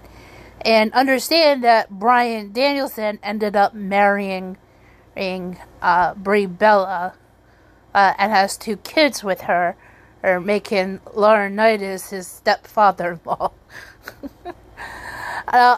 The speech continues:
I don't know if Bryan Danielson will be probably saying something about this, because this is his stepfather-in-law being investigated. And I don't know if there's any word coming from, uh, Bryan's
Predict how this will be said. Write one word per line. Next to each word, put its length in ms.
I 140
don't 280
know 340
if 320
Bryan 640
Danielson 800
will 200
be 180
probably 420
saying 360
something 420
about 320
this, 400
because 360
this 220
is 200
his 180
stepfather-in-law 1500
being 380
investigated. 960
And 160
I 140
don't 140
know 320
if 300
there's 260
any 200
word 560
coming 340
from, 560
uh, 300
Bryan's 540